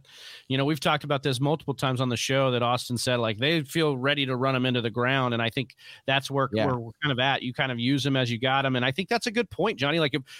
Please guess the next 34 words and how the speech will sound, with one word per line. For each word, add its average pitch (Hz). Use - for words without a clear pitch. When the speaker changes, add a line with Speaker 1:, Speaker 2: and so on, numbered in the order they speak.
Speaker 1:
we've 165
talked 214
about 165
this 143
now 143
for 147
a 135
couple, 151
uh, 127
you 143
know, 123
for 131
this 143
whole 151
week, 185
there 147
are 139
four 185
games 202
left 208
for 151
most 143
of 160
your 165
playoff 151
pushes, 110
okay? 139
Four 170
games 180
to 160
try 165
and 147
get 147
in. 139